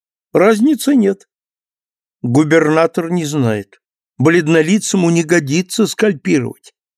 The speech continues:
Не его дело, как бывало говорил добрый зверобой». «А — Разве ты знаешь зверобоя?»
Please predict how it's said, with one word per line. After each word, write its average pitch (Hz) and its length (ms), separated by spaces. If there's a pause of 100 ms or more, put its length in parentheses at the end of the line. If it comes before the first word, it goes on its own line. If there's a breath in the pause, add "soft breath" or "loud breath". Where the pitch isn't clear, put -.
(220)
Не 185 180
его 185 320
дело, 185 360
как 123 280
бывало 123 460
говорил 139 420
добрый 135 480
зверобой». 110 800 (1300)
«А — 107 120
Разве 120 320
ты 127 180
знаешь 117 420
зверобоя?» 139 760